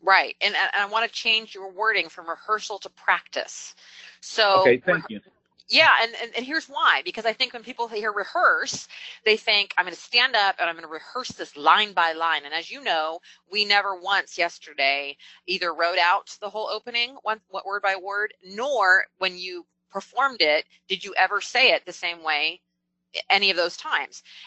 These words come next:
Speaker 1: And so that's the difference between rehearsal and practice. The goal here is not to get it down perfectly word for word. The goal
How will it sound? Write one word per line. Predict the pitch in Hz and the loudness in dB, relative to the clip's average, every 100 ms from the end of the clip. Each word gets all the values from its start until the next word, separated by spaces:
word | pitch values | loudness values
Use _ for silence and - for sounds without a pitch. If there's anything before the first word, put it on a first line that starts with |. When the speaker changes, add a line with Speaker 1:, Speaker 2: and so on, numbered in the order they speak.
| - | -2
Speaker 1:
And | 208 | -2
so | 233 | 0
that's | 240 330 - | 4 4 2
the | 254 | -12
difference | 214 262 254 214 | -4 -2 -2 -8
between | 202 - 190 | -10 -16 -14
rehearsal | 175 - 240 240 - 233 - | -14 -10 -8 -8 -8 -8 -8
and | 185 | -10
practice. | - 190 - 143 - | -2 -2 -2 -8 -10
The | 175 - | -12 -8
goal | 208 285 370 | -2 -2 -2
here | - 202 175 170 | -4 -2 -2 -2
is | 175 - | -4 -2
not | 175 214 - - | 2 4 2 -4
to | - 190 180 170 - - _ | -12 -10 -10 -14 -20 -20 _
get | 208 226 - | 4 4 2
it | 220 - - | -4 -2 0
down | 180 175 180 | 0 0 -6
perfectly | - 190 - - 180 | -12 -14 -14 -14 -12
word | 156 156 - | -10 -12 -14
for | 160 151 | -16 -8
word. | 208 254 143 143 - - - - | 0 2 0 -4 -14 -18 -16 -12
The | 190 _ | -12 _
goal | - 247 311 302 | 2 6 6 4